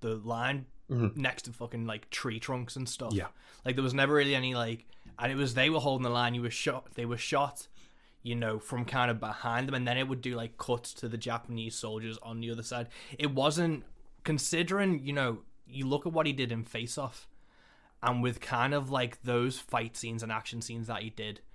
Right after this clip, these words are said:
Speaker 1: in that film compared to this, it's like it was quite static, and it
Speaker 2: Yeah.
Speaker 1: wasn't really, you know, jumping in a style like what John Woo's kind of, like, renowned for. Even if you only really know some of his films,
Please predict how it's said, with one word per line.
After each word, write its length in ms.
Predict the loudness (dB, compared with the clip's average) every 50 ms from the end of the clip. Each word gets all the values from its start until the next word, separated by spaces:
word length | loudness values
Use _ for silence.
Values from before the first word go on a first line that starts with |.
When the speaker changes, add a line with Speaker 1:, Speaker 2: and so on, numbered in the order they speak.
| -20 -20 -20 -20 -20 -20 -20 -18 -8
Speaker 1:
in 200 | -4 -2 -2 0
that 220 | 0 0 0 0 -2
film 320 | -2 -2 0 0 0 0
compared 380 | -2 -2 -4 -2 -2 -2 -4 -4
to 100 | -4 -6
this, 300 | -2 0 0 0 0 -2
it's 160 | -4 -4 -2
like 160 | -2 -2 -2
it 100 | -2 -2
was 360 | 0 0 2 2 0 -2 -6 -8 -12 -14 -18 -20 -18 -16
quite 320 | -4 0 0 0 0 0 -2
static, 640 | -4 -2 0 0 -2 -2 -2 -4 -8 -8 -12 -16 -18 -20 -20 -20 -20 -20 -10 -8
and 80 | -6
it 60 | -4
Speaker 2:
Yeah. 60 | 0 2
Speaker 1:
wasn't 400 | 4 4 4 4 2 0 0 0
really, 540 | 2 4 4 4 2 2 2 0 0 -4 -8 -16 -18 -20 -20 -20 -20 -20 -20 -20 _ _
you 100 | -2 0
know, 160 | 0 0 -2 -4
jumping 420 | -4 -2 0 0 0 0 0 -2 -2
in 80 | 0
a 80 | -2 -2
style 340 | -4 -4 -6 -6 -6 -6 -6
like 140 | -8 -8 -8
what 220 | -4 -4 -4 -4 -4
John 280 | -6 -6 -4 -4 -4
Woo's 200 | -4 -4 -6 -6
kind 200 | -6 -6 -6 -6 -6
of, 60 | -6
like, 140 | -8 -10 -10 -8
renowned 460 | -8 -6 -6 -6 -6 -4 -4 -6 -6
for. 220 | -4 -2 -2 0 0
Even 180 | 0 -2 -2
if 140 | -4 -4 -4
you 80 | -4 -4
only 180 | -4 -4 -4
really 220 | -6 -6 -6 -8 -8
know 140 | -8 -8
some 280 | -10 -10 -8 -6 -4 -4
of 100 | -4 -4
his 140 | -6 -6 -8
films, 520 | -8 -6 -6 -4 -4 -4 -4 -6 -12 -14